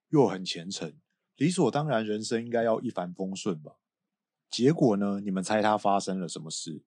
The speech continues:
他一夕之间全家死光啊！而且这个全家还包括他家的宠物哦，就是连他养的牲畜也都死光了啦，只剩他太太还活着。在这之后又有一天，他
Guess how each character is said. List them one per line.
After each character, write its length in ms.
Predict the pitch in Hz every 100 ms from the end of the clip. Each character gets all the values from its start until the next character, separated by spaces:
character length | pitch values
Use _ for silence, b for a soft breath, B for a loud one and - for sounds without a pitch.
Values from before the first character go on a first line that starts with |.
| _ _ _ _ _
他 240 | - 170 -
一 120 | 113
夕 300 | 117 160 139
之 180 | - 113
间 300 | 120 113 110 -
全 400 | - 98 85 92
家 260 | 107 101
死 320 | 101 - 73
光 300 | 73 80 78 -
啊！ 100 | - _ _ _ _ -
而 100 | 160
且 140 | 143
这 100 | 127
个 80 | 143
全 240 | - 104
家 220 | 104 113 101
还 160 | 98
包 200 | 90 104
括 200 | 110 104
他 100 | 104
家 240 | 101 98 98
的 80 |
宠 200 | 87 - -
物 300 | 87 87 -
哦， 100 | - _ _ _ _ _ -
就 140 | 143
是 400 | 135 151 139 123 _ _
连 140 | 120
他 140 | 117 165
养 220 | 135 95
的 80 | 92
牲 240 | - 117
畜 280 | 123 139 110
也 120 | 92
都 100 | 107
死 260 | 113 - 80
光 280 | 92 90 92
了 100 | 80
啦， 200 | 73 -
只 140 | 110
剩 120 | 120 139
他 140 | 139
太 240 | - 135
太 180 | 98 90
还 200 | 82 85
活 260 | - 85 82
着。 300 | - 78 - _ _ _
在 180 | - 175
这 180 | 175 170
之 200 | - 151
后 240 | 165 156
又 200 | 220 185
有 220 | 104 95
一 80 | 123
天， 380 | - 110 104 107 _ _
他 180 | -